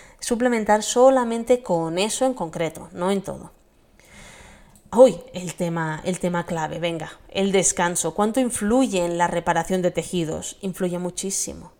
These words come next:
o sea, mucho. Hemos hablado de la hidratación, hemos hablado de la alimentación, ¿vale? Hemos hablado de la suplementación,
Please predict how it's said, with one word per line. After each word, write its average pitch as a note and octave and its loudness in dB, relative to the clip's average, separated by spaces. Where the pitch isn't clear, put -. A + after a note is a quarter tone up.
o - -20
sea, - -14
mucho. A3+ -4
Hemos - -16
hablado E3+ -10
de F3+ -2
la F#3 2
hidratación, D#3+ -4
hemos D#3+ -12
hablado E3+ -4
de G3+ -2
la F#3 -2
alimentación, E3 -6
¿vale? F#3+ -6
Hemos E3+ -6
hablado F3 2
de G3 0
la F3 -2
suplementación, E3 -4